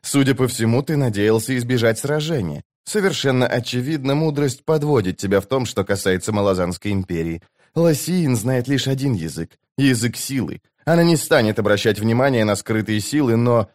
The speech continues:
лишь только они явятся на поверхности, ударит всем, что есть в распоряжении. А ты лишь этого и ждёшь, да? Барук скривился.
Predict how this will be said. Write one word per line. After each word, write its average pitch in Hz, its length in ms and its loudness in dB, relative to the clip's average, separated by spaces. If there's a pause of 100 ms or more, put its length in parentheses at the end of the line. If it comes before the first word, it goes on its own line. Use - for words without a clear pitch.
лишь 123 280 0
только 127 340 2
они 127 180 2
явятся 120 360 2
на 120 80 2
поверхности, 120 800 -2 (160)
ударит 175 420 0
всем, 107 420 0
что - 160 -4
есть 92 280 0
в - 20 0
распоряжении. 87 800 -4 (800)
А 107 180 -4
ты 135 140 -4
лишь 135 240 0
этого 117 300 -2
и 127 80 -2
ждёшь, 92 420 -6
да? 113 320 -6 (320)
Барук 101 400 2
скривился. 87 680 -6